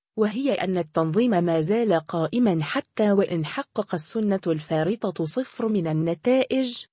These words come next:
بالإضافة إلى أن هذه العملية تأتي في إطار التفاعل مع التعليمات التي صدرت عن صحيفة النبأ. وأكد الخبير لاميني إن المجموعات الإرهابية انكسرت وانكسرت بالأساس على حدود تونس، وهذا الأمر واقع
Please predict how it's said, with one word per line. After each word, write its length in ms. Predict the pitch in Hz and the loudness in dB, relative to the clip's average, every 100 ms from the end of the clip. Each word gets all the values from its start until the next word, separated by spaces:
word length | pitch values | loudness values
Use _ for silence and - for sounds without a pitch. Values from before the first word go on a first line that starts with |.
| _ | _
بالإضافة 840 | 180 220 208 214 196 294 - 262 - | -2 0 2 2 4 2 2 -2 2
إلى 360 | 202 - 202 175 | 2 2 0 0
أن 300 | 180 190 175 | 0 0 0
هذه 460 | 180 254 208 175 | 0 0 0 0
العملية 680 | 165 147 165 151 165 247 214 | 0 0 0 2 2 2 0
تأتي 640 | - 196 247 - - 180 | 0 -2 -2 -4 -2 -2
في 320 | - 175 185 | 0 -2 -2
إطار 300 | 160 226 240 | -2 -2 0
التفاعل 760 | 196 156 160 - 240 233 233 196 | 0 -2 -4 -2 -2 0 0 0
مع 220 | 175 165 | 0 -4
التعليمات 840 | 156 - 156 156 151 160 226 - | -6 -2 0 2 2 2 0 0
التي 440 | 180 160 202 - 170 | 2 2 0 -4 -4
صدرت 600 | - 269 226 190 185 180 | 0 2 4 2 0 -2
عن 160 | 170 | -4
صحيفة 540 | 160 156 - 269 - 196 | -2 -4 -4 -4 -4 -2
النبأ. 500 | 214 214 247 180 151 - _ - _ _ _ _ _ - | 0 2 0 0 -2 -6 _ -20 _ _ _ _ _ -4
وأكد 480 | 185 302 - 269 196 | -2 -2 0 2 2
الخبير 680 | 170 - 185 175 240 220 165 | 0 0 0 0 2 2 2
لاميني 640 | 160 170 254 247 233 220 | 2 2 2 2 0 0
إن 220 | 175 170 | 0 0
المجموعات 840 | 170 170 160 165 160 151 226 - | 0 0 0 -2 -2 -2 -4 -2
الإرهابية 760 | 175 160 156 160 156 247 226 190 | 0 0 0 0 0 2 0 0
انكسرت 680 | 175 165 - 247 - 226 226 | -2 -4 -4 -4 -2 -2 0
وانكسرت 840 | 196 175 175 175 185 - 311 - 196 | 0 2 0 -2 -2 0 0 0 0
بالأساس 720 | 175 160 175 165 233 240 202 | 2 0 0 -2 -2 -2 -2
على 320 | 165 190 170 | 0 2 2
حدود 500 | 156 170 190 240 160 | 0 -2 0 -2 -2
تونس، 440 | 156 254 226 - 185 | -2 -2 0 0 0
وهذا 400 | 160 214 220 160 | 2 2 2 2
الأمر 400 | - 262 254 175 | 2 0 2 2
واقع 640 | 156 226 240 240 233 | 2 0 -2 -4 -4